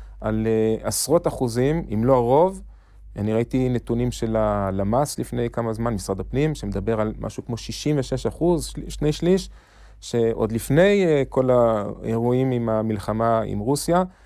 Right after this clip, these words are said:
כאלה שאינם יהודים בכלל, אה, ורק זכאי חוק השבות.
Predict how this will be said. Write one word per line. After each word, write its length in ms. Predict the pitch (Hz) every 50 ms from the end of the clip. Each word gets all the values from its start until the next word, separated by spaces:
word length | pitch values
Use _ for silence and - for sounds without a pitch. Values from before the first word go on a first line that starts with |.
| - - - -
כאלה 240 | - - 113 139 139
שאינם 320 | - - 139 139 143 147
יהודים 400 | 147 139 135 127 113 127 123 117
בכלל, 420 | 117 110 - 123 120 117 117 120 117 - - -
אה, 60 | 113 104 107 107 104 104 101 101 98 101 101
ורק 260 | 104 110 117 123 -
זכאי 320 | 120 127 117 - 123 117 113
חוק 240 | - - 110 - 113
השבות. 360 | 101 - 101 90 78 -